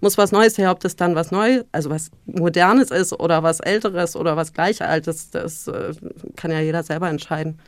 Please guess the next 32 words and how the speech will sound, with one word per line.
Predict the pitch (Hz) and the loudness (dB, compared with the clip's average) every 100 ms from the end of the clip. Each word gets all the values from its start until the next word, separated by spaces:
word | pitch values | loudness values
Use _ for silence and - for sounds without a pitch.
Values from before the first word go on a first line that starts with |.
| - - - - - | -20 -20 -18 -18 -4
Zum | 214 | 0
Beispiel | 202 190 - 185 180 - - | 0 0 -2 -2 -2 -4 -4
ein | 180 | -2
Mini, | 202 269 339 403 | 2 4 2 2
der | 202 220 | 0 0
ist | - | 0
von | 220 | -2
neunzehnhunderteinundneunzig, | 202 208 233 190 190 160 - 190 226 233 233 220 - | 0 0 0 0 0 0 -2 -4 -4 -4 -4 -6 -6
da | 190 | -6
würde | 170 185 | -6 -8
ich | 190 | -8
jetzt | 180 - | -10 -4
ganz | 170 190 - | -4 -4 -4
klar | 160 | -4
sagen, | 165 156 175 190 | -2 -2 0 0
ja, | 156 175 | 0 0
da | 165 | 0
lohnt | 160 190 | 0 -2
sich | 190 180 | -4 -4
mehr | 175 175 | -2 0
oder | 165 156 | -2 -4
weniger | 165 175 170 160 | -4 -6 -6 -8
jede | - 175 170 | -4 -2 -4
technische | - 208 247 285 233 - | -2 -2 0 -4 -4 -4
Reparatur, | 226 240 214 220 - 240 | -2 0 0 -2 -2 -4
die | 185 | -2
haben | 175 165 | -4 -4
eher | - 185 175 180 160 | -4 -4 -4 -4 -6
das | 160 | -6
Rostproblem. | 165 - - 277 269 285 359 - - - - - - - - - | -8 -8 -8 -4 0 0 0 -4 -20 -20 -20 -20 -20 -20 -20 -16
So | - 196 | -2 2
ein | 190 196 190 | 4 4 0